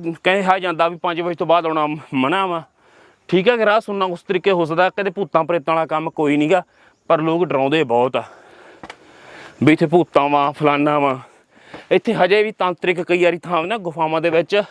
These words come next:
ਤਪੱਸਿਆ ਕਰਦੇ, ਸਾਨੂੰ ਆਮ ਤੌਰ ਤੇ ਯੰਤਰ ਮੰਤਰ ਕਰਦੇ ਅਕਸਰ ਦਿਸ ਜਾਣਗੇ। ਚੱਲ ਗਏ ਤਾਂ ਕਾਫੀ ਚੜ੍ਹਾਈ ਚੜ੍ਹ ਕੇ ਕਾਫੀ ਉੱਤੇ ਆ ਚੁੱਕੇ ਆ। ਗਰਮੀ ਬਹੁਤ ਜ਼ਿਆਦਾ ਹੋ ਗਈ।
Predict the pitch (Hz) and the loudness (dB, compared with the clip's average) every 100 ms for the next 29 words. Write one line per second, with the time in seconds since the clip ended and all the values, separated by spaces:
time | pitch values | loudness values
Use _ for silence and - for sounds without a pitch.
0 | - - _ _ - - - - - 156 | -14 -20 _ _ -20 -20 -20 -8 -2 0
1 | 165 185 170 175 156 165 175 - 156 156 | 2 4 4 2 2 0 -2 0 0 0
2 | 139 151 151 160 151 - _ - 123 151 | 0 0 0 -2 -2 -6 _ -6 0 0
3 | - 170 160 147 151 156 135 196 190 _ | 0 0 0 -2 -2 -2 0 -6 -6 _
4 | _ - - 190 147 143 131 120 131 139 | _ -2 0 0 0 -2 -2 -4 -2 -6
5 | 123 _ _ - _ _ _ _ - - | -10 _ _ -20 _ _ _ _ -20 -20
6 | - - - 160 143 139 - 110 117 - | -14 -14 0 2 2 2 0 -2 -4 -14
7 | - - - - - 147 147 202 165 180 | -20 -20 -10 -8 0 2 4 0 4 2
8 | 139 151 156 - 175 156 - - - - | 4 2 2 2 2 2 -6 -20 -20 -20
9 | - - - - - - 143 190 185 - | -20 -18 -16 -14 -4 0 2 4 4 4
10 | 160 143 139 - 156 160 143 - - - | 2 2 0 2 0 0 -6 -12 -12 -12
11 | - - - - - - - - 120 120 | -12 -16 -10 -8 -8 -12 -4 2 2 4
12 | 156 127 156 139 135 131 131 143 147 | 2 2 2 2 4 4 2 2 2